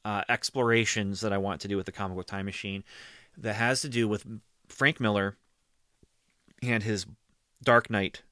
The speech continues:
cycle. I'm not sure exactly what I'm gonna call it. I'm not sure exactly how I'm going to do it.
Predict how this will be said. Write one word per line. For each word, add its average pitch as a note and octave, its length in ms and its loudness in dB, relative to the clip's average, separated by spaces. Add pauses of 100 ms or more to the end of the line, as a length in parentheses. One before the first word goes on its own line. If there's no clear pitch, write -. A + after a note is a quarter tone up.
cycle. - 460 -4 (960)
I'm G#2+ 60 -8
not G#2 140 -6
sure A2+ 120 -2
exactly G#2+ 400 0
what A2+ 100 -2
I'm G#2+ 60 -2
gonna G2 100 -2
call C3+ 280 0
it. C3 140 -2
I'm - 380 -6
not F3 80 0
sure E3 140 2
exactly B2+ 380 2
how A#2 60 0
I'm A2+ 80 0
going G#2+ 100 0
to G#2 60 2
do G#2 220 2
it. - 160 0